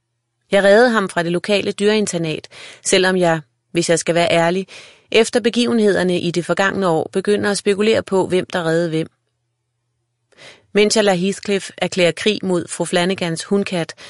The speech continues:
som nu promenerer frem og tilbage i haven og vrænger på næsen på bedste kattevis,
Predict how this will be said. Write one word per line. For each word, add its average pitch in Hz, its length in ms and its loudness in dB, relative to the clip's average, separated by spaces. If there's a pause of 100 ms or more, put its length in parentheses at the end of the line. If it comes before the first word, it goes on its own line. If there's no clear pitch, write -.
(180)
som 180 160 2
nu 185 160 4
promenerer 185 460 0
frem - 280 -2
og 180 100 -8
tilbage 175 380 2
i 185 40 0
haven 170 380 2
og 160 120 -4
vrænger 160 280 -2
på 170 120 -4
næsen 175 440 0
på 170 120 -6
bedste 180 340 -4
kattevis, 185 640 -6